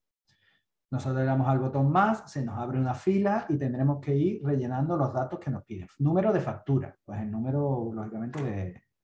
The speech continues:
de, de la factura, ¿no? Eh, la fecha de emisión, cuando dice fecha de factura, es la fecha de emisión de la factura. Una vez más, repito, me,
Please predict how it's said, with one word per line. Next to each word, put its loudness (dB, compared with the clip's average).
de, -6
de -8
la -10
factura, -14
¿no? -8
Eh, -6
la 2
fecha 2
de 2
emisión, 2
cuando -10
dice -12
fecha -10
de -6
factura, -4
es 0
la 2
fecha -4
de 2
emisión 0
de 0
la -2
factura. -8
Una -2
vez 0
más, 4
repito, 0
me, -12